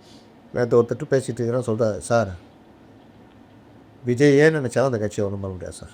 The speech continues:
கட்சினா புஷிகிட்ட தான் சார். மாவட்ட செயலாளர் எல்லாம் புஷி தான். நீங்க வேற ஏதாவது பொறுப்பு கூட போட்டுக்கணும். கட்சினா மாவட்ட செயலாளர் தான்.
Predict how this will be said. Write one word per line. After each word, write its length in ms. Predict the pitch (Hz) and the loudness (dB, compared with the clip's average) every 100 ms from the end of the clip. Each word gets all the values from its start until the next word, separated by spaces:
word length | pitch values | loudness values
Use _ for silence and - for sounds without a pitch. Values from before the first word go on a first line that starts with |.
| - | -10
கட்சினா 680 | 107 104 - 135 127 139 120 | -8 -6 -4 -4 -2 -4 -4
புஷிகிட்ட 340 | 110 127 113 | -6 -4 -4
தான் 120 | 101 | -4
சார். 180 | 110 95 95 - - _ - - | -6 -8 -12 -18 -20 _ -20 -10
மாவட்ட 420 | 104 127 135 117 | -2 2 4 2
செயலாளர் 420 | 110 107 104 98 95 | 2 0 0 -2 -4
எல்லாம் 340 | 95 113 123 | -6 -4 -4
புஷி 280 | 104 - 98 | -6 -6 -6
தான். 160 | 98 - - - - - - | -8 -12 -20 -20 -20 -20 -8
நீங்க 160 | 107 107 | -2 2
வேற 200 | 113 117 | 4 4
ஏதாவது 140 | 147 | 4
பொறுப்பு 280 | 131 127 117 | 4 2 0
கூட 160 | 123 131 | -4 -2
போட்டுக்கணும். 440 | 117 107 95 90 - - - - - - - - - | -2 -4 -8 -14 -20 -20 -20 -20 -20 -20 -20 -18 -6
கட்சினா 600 | 107 107 147 131 127 131 | -4 -2 -4 -2 -2 2
மாவட்ட 320 | 113 123 113 | 2 2 0
செயலாளர் 360 | - 101 92 | -2 -4 -4
தான். 200 | 87 107 | -6 -10